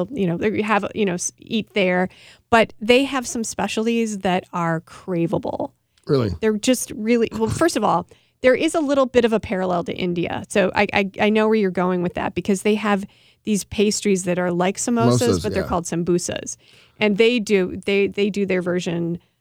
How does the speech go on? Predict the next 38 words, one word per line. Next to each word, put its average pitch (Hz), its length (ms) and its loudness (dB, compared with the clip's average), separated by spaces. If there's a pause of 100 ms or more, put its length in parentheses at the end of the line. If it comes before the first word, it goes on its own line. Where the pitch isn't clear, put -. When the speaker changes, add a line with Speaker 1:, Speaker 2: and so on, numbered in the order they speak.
(120)
Speaker 1:
um, 165 600 -2
and 185 100 0
they 175 120 0
have 180 520 -4
different 254 260 -2
fillings. - 360 -4
So - 160 2
Speaker 2:
Mm-hmm. 107 140 2
Speaker 1:
beef 226 360 -2
or 196 80 -4
chicken, 190 600 -2
they 190 60 0
have 175 100 -2
a - 20 -4
veg-, 175 320 -4 (100)
a - 80 -6
vegetable 185 400 -2
version. 175 440 0 (280)
They're 185 100 -2
fried. 180 560 0
They're 165 100 -6
wonderful. 175 640 -6
You 185 120 -4
have 175 260 -2
to 185 80 -6
get - 180 -2
Speaker 2:
Mm. - 40 -4
Speaker 1:
'em. - 140 -10 (440)
Um, 196 260 2
they 233 160 4
do 262 220 2
a 233 40 4
version, 208 640 0
um, 185 240 0
in 196 100 0
Somalia 190 580 2
of, 175 420 0
um, 170 540 0